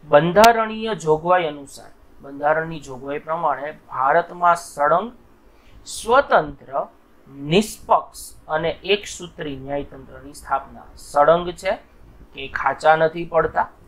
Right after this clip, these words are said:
સ્વતંત્ર છે, બીજા કોઈ પ્રભુત્વ પોલિટિકલ નિયમમાં અસર નથી થતી, નિષ્પક્ષ એ કોઈ પણનો પક્ષ નહીં લે, એના માટે બધા સરખા છે,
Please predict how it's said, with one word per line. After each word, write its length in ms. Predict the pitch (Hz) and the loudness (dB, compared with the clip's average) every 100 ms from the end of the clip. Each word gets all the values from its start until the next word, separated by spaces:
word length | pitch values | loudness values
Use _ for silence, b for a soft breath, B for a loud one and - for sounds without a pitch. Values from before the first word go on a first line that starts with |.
| - | -14
સ્વતંત્ર 800 | - 175 196 254 240 220 156 120 | 2 6 6 4 -2 -4 -8 -8
છે, 280 | - 117 156 - 156 | -12 -16 -18 -20 -12
બીજા 500 | 151 147 160 190 202 | -10 -2 6 6 6
કોઈ 440 | - 190 208 214 | 0 0 0 0
પ્રભુત્વ 680 | - 196 185 180 190 190 170 | -2 2 2 0 -4 0 0
પોલિટિકલ 640 | 175 175 165 165 165 156 | 2 0 -2 -6 -4 -4
નિયમમાં 320 | 151 151 139 | -4 -6 -4
અસર 240 | 131 143 127 | -6 -8 -16
નથી 240 | 123 - | -20 -20
થતી, 200 | 123 160 | -20 -16
નિષ્પક્ષ 800 | 156 170 170 - 190 165 - - b b b - | -8 -8 -8 -2 0 0 -4 -20 b b b 0
એ 120 | 190 | 0
કોઈ 240 | 196 202 208 | 2 4 4
પણનો 420 | - 214 214 196 | 4 2 4 0
પક્ષ 380 | - 185 - 165 | 2 0 0 -8
નહીં 180 | 156 | -8
લે, 80 | 139 | -6
એના 240 | 143 160 170 | 0 2 6
માટે 220 | 170 165 | 4 2
બધા 320 | 160 151 160 | -2 2 2
સરખા 480 | 156 156 - 151 131 | 2 -6 -6 -6 -6
છે, 220 | - | -10